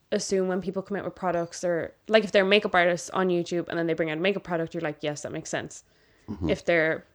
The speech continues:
Speaker 1: talking about cars and they bring out car accessories, that makes sense. But for someone who makes documentaries and who made comedy skits and everything like that, if he had randomly said, "I'm making a makeup palette, here it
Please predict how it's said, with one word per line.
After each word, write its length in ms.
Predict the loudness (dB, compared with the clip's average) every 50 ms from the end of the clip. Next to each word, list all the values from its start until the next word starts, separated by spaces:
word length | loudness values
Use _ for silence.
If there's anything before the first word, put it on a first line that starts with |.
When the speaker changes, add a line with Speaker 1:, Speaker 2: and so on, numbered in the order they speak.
| -20 -20 _ -14 -8
Speaker 1:
talking 320 | -4 -4 -4 -2 -2 -2 0
about 400 | 0 0 0 0 0 -2 -6 -10 _ _ _ _ _ -8
cars 440 | -2 0 2 4 4 2 0 -2 -4
and 100 | -4 -6
they 80 | -4 -4
bring 180 | -4 -4 -4 -4
out 180 | -6 -6 -8 -12 _ _ _ _ _ _ _ _ -2
car 220 | 2 2 4 4
accessories, 840 | 2 0 0 -2 -2 -2 0 2 2 4 2 2 0 -4 -10 -18 _ _ _ 0
that 140 | 0 2
makes 200 | 2 0 -2 -2
sense. 280 | -4 -4 -4 -6 -10 -14 _ _ _ -20 -20 -20 _ _
But 160 | 2 2 2 2
for 120 | 0 -4
someone 260 | -2 2 4 4 6 6
who 80 | 6
makes 200 | 4 4 2 2
documentaries 760 | 0 0 0 2 2 2 2 2 2 0 0 0 0 -2 -4
and 200 | -4 -4 -4 -2
who 80 | -2 -2
made 160 | -2 -4 -4
comedy 320 | -6 -4 -4 -2 -2 -2 -4
skits 300 | -4 -4 -4 -4 -4 -4
and 80 | -6
everything 200 | -4 -4 -4 -4
like 140 | -4 -4 -4
that, 200 | -4 -6 -6 -8 -12 _ _ _ -20 _ _ -4
if 140 | -4 -2
he 100 | 2 2
had 140 | 2 2 4
randomly 420 | 4 4 4 4 2 0 0 0 -2
said, 380 | -2 -2 -2 -2 -2 -4 -6 -10 _ _ _ 0
"I'm 120 | 0 2
making 220 | 2 0 0 -2 -2
a 40 | 0
makeup 260 | 0 0 -2 -2 -4
palette, 240 | -4 -2 -2 -2 -2
here 160 | -2 0 0
it 60 | 2